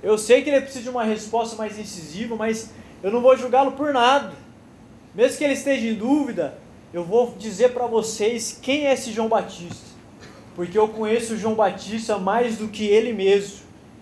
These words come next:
Porque Jesus é capaz de enxergar coisas boas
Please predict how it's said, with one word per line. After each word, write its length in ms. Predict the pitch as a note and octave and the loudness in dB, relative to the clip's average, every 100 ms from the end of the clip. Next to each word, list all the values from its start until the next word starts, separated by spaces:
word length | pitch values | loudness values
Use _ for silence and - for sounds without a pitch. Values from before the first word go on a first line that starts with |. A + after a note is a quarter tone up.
| - | -16
Porque 300 | F3 A3 G#3 | -6 0 0
Jesus 340 | G#3 F#3 G#3+ A3+ | 0 -2 -4 -4
é 100 | A3 | 0
capaz 480 | G#3+ G3 G#3 A3 | 0 0 0 -2
de 60 | G#3 | -4
enxergar 480 | - G#3+ G#3 G#3+ - | -8 -4 -2 -2 -2
coisas 540 | G#3 A#3+ A3 A#3+ E3+ | 0 0 0 -4 -6
boas 720 | D#3 D#3 G#3 F#3 C#3+ - - | -6 -2 0 0 -2 -10 -18